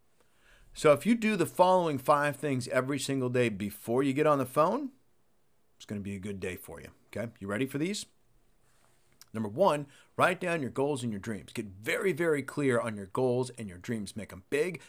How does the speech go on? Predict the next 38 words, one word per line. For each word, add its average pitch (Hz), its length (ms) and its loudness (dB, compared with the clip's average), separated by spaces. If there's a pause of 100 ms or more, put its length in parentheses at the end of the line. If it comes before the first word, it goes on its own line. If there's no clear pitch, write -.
make 101 140 -8
'em 85 80 -16
fat, 156 440 -2 (120)
make 120 180 -2
'em 87 140 -12
juicy. 196 560 0 (680)
Your 123 120 -4
goals 139 260 2
should 117 140 -6
excite 196 500 4
you. 202 260 -2 (220)
They 135 80 4
should 127 220 -2
be 123 220 -2
out 135 140 6
of 98 280 -6
reach, 135 440 -2
and 123 140 -2
they 120 60 0
should 117 200 -8
be 156 100 -4
a 127 60 -2
little 170 220 -6
scary. 160 480 -14 (1600)
Two, 226 420 0 (200)
set - 360 2
your 220 120 -4
targets 190 560 0
for - 140 -6
the 113 100 -6
day. 95 320 -8
How 165 60 -6
many 262 160 -4
calls 202 400 0
do 175 80 -8
you 165 40 -4
wanna 170 120 -2
make? - 400 -6